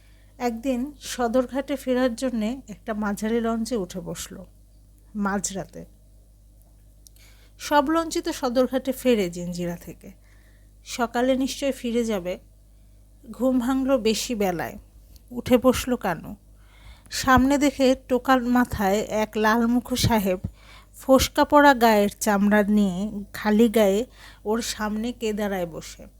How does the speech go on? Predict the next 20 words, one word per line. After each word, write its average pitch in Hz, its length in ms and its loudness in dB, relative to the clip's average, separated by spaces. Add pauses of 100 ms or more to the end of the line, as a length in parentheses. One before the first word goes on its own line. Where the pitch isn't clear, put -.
(720)
কানুর 262 340 0
ভাষায় 233 640 -4
সাহেবদের 240 760 -2
গায়ের 247 320 2 (100)
চামড়াই 226 540 0
অমন, 170 340 -10 (840)
গরমকালে 247 800 4
সারা 220 420 -2
গায়ে 233 320 0
ঘামাচি 208 520 -2
পেকে 214 300 -6
উঠত। 165 440 -10 (880)
মেমের 262 380 4 (140)
চুলের 285 320 2
কাঁটা 254 360 2
দিয়ে 254 360 4
সাহেব 226 540 0
লঞ্চের 208 500 0
পাটাতনে 240 600 -4
বসে 247 420 -2